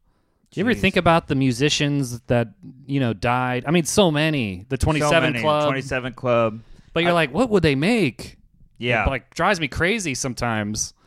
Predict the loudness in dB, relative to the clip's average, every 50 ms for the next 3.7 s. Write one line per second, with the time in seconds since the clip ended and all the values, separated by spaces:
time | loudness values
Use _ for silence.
0 | _ _ _ _ _ _ _ _ -10 -8 -8 -6 -6 -8 -8 -10 -10 -12 -12 -12
1 | -14 -16 -18 -20 _ _ -4 -4 -2 -2 -6 -10 -14 -10 -6 -4 -4 -2 -2 -2
2 | -2 -4 -4 -6 -10 -12 -16 -16 -16 -18 -20 _ _ -20 -20 _ _ _ _ _
3 | _ _ -6 -6 -4 -4 -2 0 2 2 2 0 -2 -4